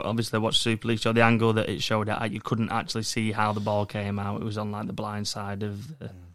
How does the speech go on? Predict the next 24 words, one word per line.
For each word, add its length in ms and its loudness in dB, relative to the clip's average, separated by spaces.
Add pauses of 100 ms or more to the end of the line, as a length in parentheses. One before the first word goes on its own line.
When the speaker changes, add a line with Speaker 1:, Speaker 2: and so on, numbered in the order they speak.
(300)
Speaker 1:
the 80 -10
tackle, 420 -4
if 140 -12
you 60 -4
like. 260 -6 (680)
The 60 -8
ball 220 2
carrier 240 0
had 100 -4
his 80 -4
back 260 -4
to 100 -12
the 60 -6
camera, 360 -6
so 380 -2
Speaker 2:
Yeah. 120 -2 (680)
Speaker 1:
it 140 2
just 220 8
looked 180 10
like 400 4 (960)
it. 200 0 (220)
Speaker 2:
Yeah, 180 -12 (120)
but 100 2
it, 120 -4